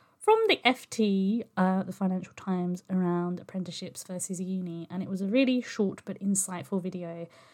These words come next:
that you'll be able to watch as well if you go to the show notes. But firstly, those three episodes that I wanted to mention really, really quickly are episode a hundred and fourteen, Careers Advice as a Professional in Con-, Conversation with Susan Smith.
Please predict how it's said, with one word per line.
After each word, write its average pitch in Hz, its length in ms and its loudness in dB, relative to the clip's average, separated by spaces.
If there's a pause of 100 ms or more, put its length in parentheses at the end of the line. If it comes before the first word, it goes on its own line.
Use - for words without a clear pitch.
(160)
that 135 100 -6
you'll 180 140 0
be 180 80 -2
able 170 180 -2
to - 160 -10
watch - 500 -6
as 185 220 -6
well 165 480 -4
if - 220 -10
you - 40 -20
go 165 120 -10
to - 100 -12
the 190 60 -6
show 254 200 0
notes. - 420 -2 (880)
But - 180 6
firstly, 262 480 10
those 208 260 2
three 294 220 6
episodes 196 480 2
that 196 160 -2
I - 20 4
wanted 190 280 4
to 190 80 -4
mention 190 580 -2
really, 180 160 -8
really 180 140 -12
quickly 190 640 -12 (480)
are 220 120 4
episode 233 480 2
a 196 60 2
hundred 294 340 6
and 294 120 6
fourteen, 208 680 -2 (420)
Careers 254 380 10
Advice 208 340 0
as 196 80 -6
a 196 60 -6
Professional 190 480 -8
in 190 160 -4
Con-, 190 460 -8 (100)
Conversation 185 580 -2
with 175 100 -10
Susan 185 380 -6
Smith. 165 480 -4